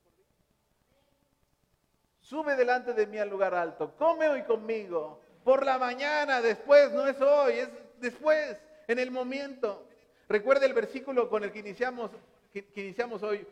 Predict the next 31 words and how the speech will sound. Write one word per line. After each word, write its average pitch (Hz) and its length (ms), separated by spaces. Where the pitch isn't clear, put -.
"Humillaos 220 540
bajo 233 300
la 202 160
poderosa 208 560
mano 226 320
de 202 100
Dios, 196 240
y 208 140
Él 302 280
nos 285 220
exaltará 254 880
cuando 139 240
fuere 147 240
tiempo". 139 420
Cuando 143 200
fuere 156 220
tiempo. 208 380
No 185 120
es, 233 140
no 214 140
es 247 160
en 214 120
el 196 80
momento 208 480
suyo, 233 280
sino 180 200
cuando 185 280
es, 226 120
cuando 175 200
fuere 247 200
tiempo. 247 600